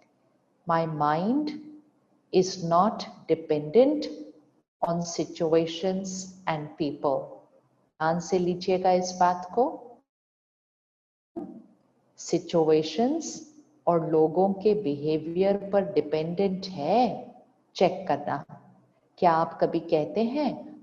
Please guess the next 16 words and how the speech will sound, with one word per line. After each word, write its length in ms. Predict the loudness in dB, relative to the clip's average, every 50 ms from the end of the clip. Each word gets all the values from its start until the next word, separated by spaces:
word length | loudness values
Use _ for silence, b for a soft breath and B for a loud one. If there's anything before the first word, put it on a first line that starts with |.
| -6 -4
"उन्होंने 420 | 0 2 2 4 4 6 6 6
ऐसा 220 | 6 4 4 2 2
किया 380 | 2 2 4 6 8 8 8 6 2 -2 -8 -10 -6 0 2
तो 120 | 2 4
मुझे 280 | 6 4 6 6 6 6
गुस्सा 320 | 6 6 4 2 2 2
आ 80 | 2 2
गया, 340 | 2 2 0 0 0 -6 -12 -16 -20 -4 0
उसने 340 | 0 0 2 2 4 6 6
ऐसा 260 | 6 6 6 4 4
किया 340 | 4 4 4 4 6 6 4 2 0 -6 -12 -6 0 2
तो 100 | 4 6
मैं 180 | 8 6 6
hurt 300 | 6 6 6 4 4 4
हो 120 | 2 2 4
गई, 340 | 4 4 2 2 0 B